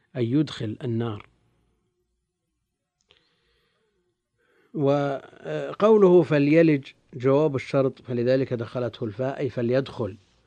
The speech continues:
من ولج يلج ولوجا ولجة إذا دخل، وأصله فليولج، حذفت الواو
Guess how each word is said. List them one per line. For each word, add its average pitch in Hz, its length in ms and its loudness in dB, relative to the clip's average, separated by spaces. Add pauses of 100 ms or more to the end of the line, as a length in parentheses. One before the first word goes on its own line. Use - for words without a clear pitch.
(360)
من 127 140 -2
ولج 127 340 2
يلج 117 480 0
ولوجا 117 680 -2
ولجة 120 720 -2 (520)
إذا 147 200 0
دخل، 131 440 -4 (880)
وأصله 143 800 0 (540)
فليولج، 123 920 0 (1300)
حذفت 147 560 4
الواو 131 540 2